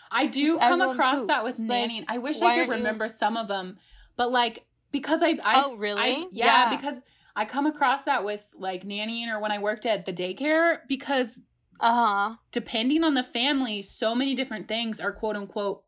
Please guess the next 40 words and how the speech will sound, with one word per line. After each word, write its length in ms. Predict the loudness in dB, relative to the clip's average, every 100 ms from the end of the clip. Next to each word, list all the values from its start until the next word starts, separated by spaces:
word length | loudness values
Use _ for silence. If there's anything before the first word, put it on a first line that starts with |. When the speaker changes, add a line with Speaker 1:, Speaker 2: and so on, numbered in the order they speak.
| -4
Speaker 1:
bad 300 | 0 0 0
words 300 | -2 -2 -2
that 100 | -6
you're 100 | -2
not 200 | 0 0
allowed 180 | 0 -2
to 60 |
say. 340 | -4 -4 -2 -2
And 100 | -6
so 80 | -8
sometimes 640 | -6 -2 0 0 0 -2 -8 -20 -8
I, 260 | 0 2 2
the 120 | -2
kids 240 | -2 -2 0
would 120 | 0
yell 180 | 2 2
at 100 | 2
me 240 | 0 0 0
because 220 | -2 -2
I 140 | -2
would 160 | -2 -4
say 160 | -4
something 400 | -2 -4 -4 -4
like, 260 | -2 -2 -4
Speaker 2:
Yeah. 300 | -2 2 4 6
Speaker 1:
I 100 | 6
would 80 |
even 240 | 4 2 -2
use 160 | -2
the 80 | -4
word, 260 | -4 -4 -2
like, 180 | -4 -6
rude 720 | -6 0 2 2 2 0 -2
or 240 | -4 -4 -6
something 460 | -4 -4 -2 -2
that, 180 | -2 -2
like, 260 | -2 -6 -10
would 220 | -8 -6 -4
not 360 | 0 2 0
be 440 | -4 -6 -6 -6